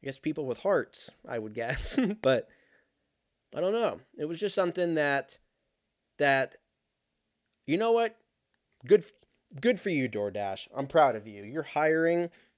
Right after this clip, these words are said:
is impeccable because you guys think with your heart. You lead with your heart, not with your dick. And I love it.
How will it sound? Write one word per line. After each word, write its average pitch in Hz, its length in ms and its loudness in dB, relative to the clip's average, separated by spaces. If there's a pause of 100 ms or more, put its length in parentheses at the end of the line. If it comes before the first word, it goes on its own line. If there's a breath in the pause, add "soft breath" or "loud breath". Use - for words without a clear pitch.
(160)
is 120 200 -12
impeccable 107 680 -8 (640)
because 110 320 -8
you 139 80 -6
guys 156 380 0
think 175 240 -4
with 156 160 -6
your 127 100 -4
heart. 143 340 -2
You 123 100 -10
lead 185 280 -2
with 190 180 2
your 175 120 -2
heart, 151 300 -2
not 147 280 -2
with 151 160 -4
your 143 80 -10
dick. 127 420 -2 (300)
And 113 100 -14
I 107 60 -6
love 131 340 0
it. 135 240 2